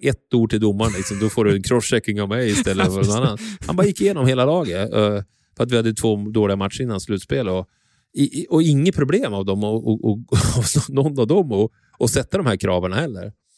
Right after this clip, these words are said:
Speaker 2: Är du redo för min faktaruta nu?
Speaker 1: Nej, ja, jag ska hoppa på den. Okej, absolut. Ska vi se då. Ja, kör på.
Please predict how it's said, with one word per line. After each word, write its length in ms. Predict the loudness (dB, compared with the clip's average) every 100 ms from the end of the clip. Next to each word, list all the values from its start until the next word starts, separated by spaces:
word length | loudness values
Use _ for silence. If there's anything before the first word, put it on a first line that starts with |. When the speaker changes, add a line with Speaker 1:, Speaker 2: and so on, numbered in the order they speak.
| -20 -20 _ _
Speaker 2:
Är 100 | 0
du 100 | 2
redo 300 | 4 2 0
för 220 | 2 0
min 180 | 2 -2
faktaruta 480 | -2 -4 -4 -6 -8
nu? 60 | -2
Speaker 1:
Nej, 140 | 0 2
ja, 280 | 2 2 2
jag 100 | 2
ska 80 |
hoppa 180 | 2 2
på 100 | 0
den. 180 | -2 0
Okej, 280 | -2 0 2
absolut. 360 | 2 4 2 2
Ska 100 | 2
vi 60 |
se 120 | 2
då. 120 | 0 2
Ja, 140 | 0
kör 160 | 2 2
på. 200 | 2